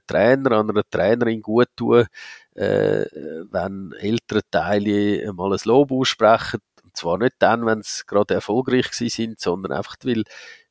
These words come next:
weil sie über lange Zeit auch der junge Mensch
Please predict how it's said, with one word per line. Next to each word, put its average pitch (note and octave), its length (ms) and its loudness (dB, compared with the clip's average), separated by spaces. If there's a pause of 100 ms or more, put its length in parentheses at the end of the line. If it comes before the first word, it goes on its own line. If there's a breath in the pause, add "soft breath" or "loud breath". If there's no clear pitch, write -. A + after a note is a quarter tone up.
weil G2+ 180 -2
sie G2 400 -4
über F2+ 340 -12 (160)
lange B2 420 -2
Zeit E3+ 320 -4 (100)
auch B2+ 260 2
der G#2+ 380 -2
junge A#2 300 -4
Mensch A2+ 560 0